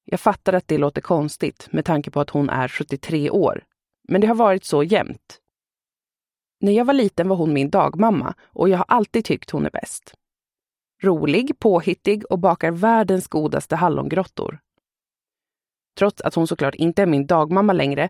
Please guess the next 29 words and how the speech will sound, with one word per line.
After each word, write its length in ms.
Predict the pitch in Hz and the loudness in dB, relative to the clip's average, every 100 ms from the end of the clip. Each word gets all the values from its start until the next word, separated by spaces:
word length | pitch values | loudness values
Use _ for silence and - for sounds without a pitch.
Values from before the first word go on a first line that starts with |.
| _ - | _ -4
älskar 380 | 190 185 - | 0 0 0
jag 60 | 175 | -2
fortfarande 480 | - 220 - 247 185 | 0 -2 0 2 2
att 80 | - | 0
hänga 260 | 185 185 | -2 0
hos 220 | 185 160 | 0 -4
henne 280 | - 139 143 - | -6 -8 -8 -4
och 120 | 175 | -4
äta 180 | 160 170 | -2 -4
kakor, 640 | - 175 - - 165 147 | 0 0 -2 -2 -2 -2
kolla 200 | - 185 | -2 0
deckare 500 | 180 185 - 180 160 | 0 -2 -2 -2 0
och 160 | - 170 | -2 0
googla 280 | 170 165 170 | 0 0 0
fakta. 460 | - 165 - 151 - _ _ _ | 0 -2 -2 -4 -4 _ _ _
Jag 240 | - 175 - | -4 -2 0
älskar 340 | 151 139 - | -2 -2 -6
fakta. 500 | - 135 - - - - _ _ _ _ _ _ _ _ _ _ _ _ | -4 -8 -6 -6 -6 -10 _ _ _ _ _ _ _ _ _ _ _ _
Vid 180 | - 226 | -2 0
Biggans 380 | 269 226 247 - | 0 2 0 0
köksbord 540 | 285 - - 160 170 | -2 -2 -6 -4 0
har 100 | 185 | 0
jag 140 | 156 | 0
säkert 320 | 151 - - - | -2 -8 -8 0
bläddrat 400 | 190 143 147 151 | 0 0 -4 0
i 80 | |
över 240 | 151 151 156 | 0 0 -2
tretusen 880 | - 196 220 202 - 139 151 151 175 | -4 0 0 0 0 -4 0 0 0
lexikonsidor. 1000 | 165 - - - 131 - 196 - - | -2 -6 -10 -6 -4 -2 -2 -2 -12